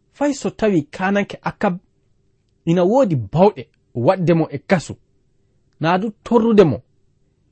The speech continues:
na fey ittude yonki makko, hatta mo ndartan yottinde haalaji lamɗo jomiraɗo ɗin no tawa wirede non. Nden no aya jeenayi o wi,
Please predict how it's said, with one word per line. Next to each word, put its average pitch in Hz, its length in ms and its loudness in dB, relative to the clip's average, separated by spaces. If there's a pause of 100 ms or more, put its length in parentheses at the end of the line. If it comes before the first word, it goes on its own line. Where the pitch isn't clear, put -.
na 185 180 -2
fey 262 240 -4 (120)
ittude 208 380 -2
yonki 170 300 4
makko, - 360 0 (880)
hatta - 540 -6 (720)
mo 120 120 -2
ndartan 143 500 0
yottinde 147 580 0 (760)
haalaji 135 540 0
lamɗo 127 300 -4
jomiraɗo 131 560 0
ɗin 117 200 -10 (760)
no 107 80 -4
tawa 131 340 -2
wirede 113 520 -2
non. 95 160 -10 (1160)
Nden 151 180 0
no 165 160 -2
aya 175 260 4
jeenayi 170 460 2
o 175 80 0
wi, 180 180 0